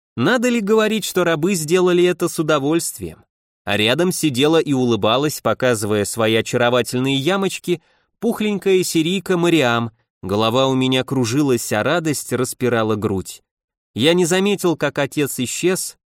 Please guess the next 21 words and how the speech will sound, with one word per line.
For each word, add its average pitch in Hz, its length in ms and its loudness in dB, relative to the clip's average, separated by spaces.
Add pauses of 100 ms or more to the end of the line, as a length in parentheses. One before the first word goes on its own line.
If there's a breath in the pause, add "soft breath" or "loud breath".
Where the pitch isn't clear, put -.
(160)
одновременно 113 680 0
за 104 140 -4
столом 143 420 0
не 139 100 0
стало 151 320 0
и 139 100 2
танцовщицы 139 760 -4
со 127 180 -2
стройными 135 480 0
ногами. 156 580 -2 (600)
Когда 170 320 0
я 214 160 2
недоуменно 190 640 2
перевел 160 400 2
взгляд 127 420 -2
на 143 140 0
Акима, 202 440 -2
тот 185 200 0
заговорщически 156 1000 -2
подмигнул 165 680 -2
мне. 80 300 -14